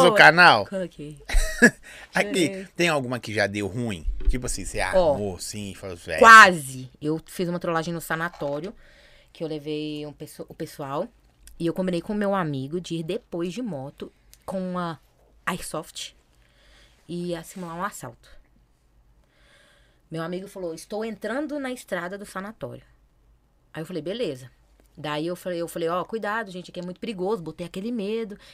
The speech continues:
Speaker 2: e aí todo mundo rindo e zoando, achando que era zoeira minha. E aí meu amigo chega, só que an-, um pouco antes dele chegar, a polícia chegou. Tipo assim, dez, um minuto antes dele chegar, a polícia chegou. Aí eu falei, "Pronto."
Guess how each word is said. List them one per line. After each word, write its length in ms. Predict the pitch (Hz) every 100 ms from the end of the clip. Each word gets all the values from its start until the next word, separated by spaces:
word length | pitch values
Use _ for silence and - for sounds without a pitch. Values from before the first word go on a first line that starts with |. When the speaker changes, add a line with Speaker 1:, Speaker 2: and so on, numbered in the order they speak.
| -
Speaker 2:
e 80 | 185
aí 100 | 180
todo 200 | 208 196
mundo 200 | 208 196
rindo 260 | 147 196 190
e 40 |
zoando, 400 | 185 208 208 196
achando 240 | 175 190
que 60 | 185
era 100 | 185
zoeira 300 | 170 185 180
minha. 340 | 208 220 233 220 - - -
E 120 | 190
aí 300 | 202 196 196
meu 140 | 202 202
amigo 300 | 208 190 233
chega, 480 | - 190 180 208 254 _ _ _ _
só 180 | - 202
que 160 | - -
an-, 160 | 254 427
um 20 | 330
pouco 240 | 392 392
antes 140 | 370 -
dele 140 | 240
chegar, 220 | 202 196
a 40 | 202
polícia 480 | 262 214 240 -
chegou. 340 | 165 156 147 143 _ _ _
Tipo 160 | - 214
assim, 160 | - 175
dez, 460 | 185 247 - - 170 160 - - - _ _
um 140 | 294 427
minuto 320 | 359 359 -
antes 160 | 220
dele 140 | 196 170
chegar, 360 | 190 139 127 - _ _ _ - -
a 80 | 147
polícia 360 | 240 202 -
chegou. 280 | - 226 180 - _ _ _ -
Aí 40 |
eu 40 |
falei, 180 | - 185
"Pronto." 560 | - 190 156 - _